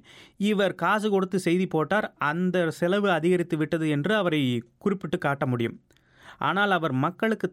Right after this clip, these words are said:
தவறான தகவல் தருகின்றார் என்று தேர்தல் ஆணையம் எல்லாம் அவரிடம் குற்றம் காண முடியாது. பணம் கொடுத்து செய்தி போடுவதற்கு தடை விதிக்கும் சட்டமும் இந்தியாவில் இல்லை.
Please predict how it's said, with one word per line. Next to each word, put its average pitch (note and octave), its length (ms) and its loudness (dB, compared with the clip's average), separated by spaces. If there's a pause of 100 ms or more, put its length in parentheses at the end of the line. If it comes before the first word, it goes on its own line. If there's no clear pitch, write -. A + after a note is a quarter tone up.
தவறான A#3 540 0
தகவல் F3+ 380 0
தருகின்றார் D#3+ 480 0
என்று F3+ 200 -2
தேர்தல் F3 380 0
ஆணையம் D3+ 400 0
எல்லாம் E3 300 0
அவரிடம் D3 360 -2
குற்றம் D#3 360 -4
காண C3 140 0
முடியாது. A#2 360 0 (100)
பணம் E3+ 360 0
கொடுத்து E3+ 440 -2 (320)
செய்தி F3 360 0
போடுவதற்கு D3+ 520 0 (100)
தடை C#3 300 0
விதிக்கும் D#3 440 -2
சட்டமும் C3+ 400 0
இந்தியாவில் C3 420 0
இல்லை. A#2 200 -2